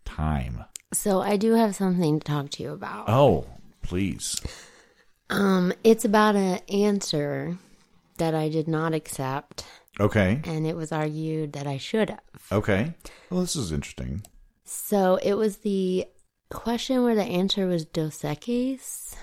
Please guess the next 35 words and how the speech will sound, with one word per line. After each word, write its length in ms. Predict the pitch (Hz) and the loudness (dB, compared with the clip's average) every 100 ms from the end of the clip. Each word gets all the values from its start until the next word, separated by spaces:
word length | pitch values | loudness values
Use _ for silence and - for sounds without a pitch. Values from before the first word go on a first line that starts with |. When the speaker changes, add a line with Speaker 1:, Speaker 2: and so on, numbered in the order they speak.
| - | -10
Speaker 1:
Mm-hmm. 460 | 127 127 120 123 180 185 - | -2 0 2 2 0 -6 -4
Speaker 2:
which 200 | 190 185 | -2 0
was 220 | 190 190 | -4 -2
also 580 | 190 196 208 190 180 175 | -2 -2 -2 -2 -2 -4
on 160 | 160 | -2
the 80 | 160 | -2
podcast. 880 | 143 151 143 - 156 180 - - - | -4 -6 -6 -8 -16 -16 -20 -16 -4
Speaker 1:
Okay, 280 | 120 101 80 | 0 2 2
that's 200 | 85 98 | 0 -2
the 100 | - | -4
twentieth 420 | 95 - 107 95 - | -8 0 0 0 -2
century, 680 | - 90 - 82 73 69 64 - | -2 -2 -2 -4 -4 -6 -10 -8
the 100 | - | 0
Speaker 2:
Yes. 140 | 185 87 | 2 4
Speaker 1:
beer 140 | 92 | 2
that 180 | 87 76 | 2 0
was 220 | 92 95 | 2 2
originally 400 | 95 123 117 95 | 2 2 0 -4
called 280 | - 85 - | -2 -4 -2
twentieth 300 | - 73 67 | -2 -2 -4
century. 380 | - - - 196 | -10 -10 -2 2
Speaker 2:
Right. 260 | 160 147 - - 185 | 2 0 -10 -8 -6
Speaker 1:
Okay. 240 | 190 - - - - | -4 -6 -8 -8 0
Speaker 2:
All 280 | 185 220 | 4 6
the 100 | 254 | 6
other 220 | 262 226 220 | 6 2 0
teams 440 | - 185 180 170 | 0 0 0 -4
wrote 480 | 170 165 160 160 - _ _ 175 | -2 0 0 -2 -4 _ _ -4
Dos 280 | 165 165 - | -2 -2 -2
Equis. 840 | 160 - 92 - - - - - | -2 -2 -12 -12 -12 -10 -8 -4
Speaker 1:
Okay. 460 | 101 98 82 67 107 - - _ | -4 0 0 -2 -6 -10 -20 _
Speaker 2:
One 420 | 175 196 233 262 | -4 0 4 2
team 380 | - 226 202 190 | 2 2 2 2
just 420 | 170 170 - - | 0 -4 -6 -12
put 280 | - 170 | -6 -6